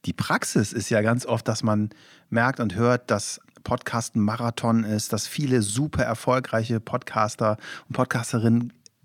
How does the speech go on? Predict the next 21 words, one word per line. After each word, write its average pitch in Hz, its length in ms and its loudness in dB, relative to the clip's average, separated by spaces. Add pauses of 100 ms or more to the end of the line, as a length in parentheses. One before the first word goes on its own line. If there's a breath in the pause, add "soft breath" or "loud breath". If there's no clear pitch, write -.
ganz 185 260 4
klein 147 160 4
angefangen. 139 360 2
Ich 117 60 2
habe 117 100 0
letztens 131 260 0
mit 127 140 0
jemand 135 240 2
gequatscht, 135 340 -2
der 127 100 4
hat - 220 -4
mittlerweile 139 520 4
heute, 135 220 4
glaub 131 180 4
ich, 139 80 -4
eine 123 80 2
halbe 147 180 4
Million 131 260 4
Abrufe 151 360 2
im 156 80 4
Monat. 170 340 4